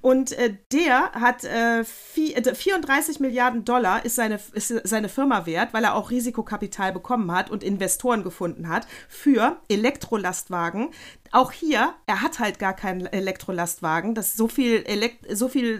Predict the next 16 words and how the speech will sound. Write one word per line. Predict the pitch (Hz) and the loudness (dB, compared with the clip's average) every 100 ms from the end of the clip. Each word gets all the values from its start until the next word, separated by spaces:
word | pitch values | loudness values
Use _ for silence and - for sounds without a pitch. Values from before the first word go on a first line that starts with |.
| - | -4
Batterieleistung | 233 233 226 262 214 214 220 190 | -2 0 0 2 2 0 -4 -6
gibt's | - - | -8 -2
gar | 196 | -2
nicht, | 196 190 | 0 -4
damit | 196 - | -6 -4
ein | 185 | -4
L | 226 | -2
K | 214 | -2
W | 170 | -2
ge-, | 170 175 - | -4 -8 -14
fährt. | - 269 185 226 - - - - | -2 2 2 0 -6 -20 -18 0
Und | 240 | 4
er | 226 | 4
hat | 320 | 4
aber | 254 214 | 2 0
ein | 202 | 0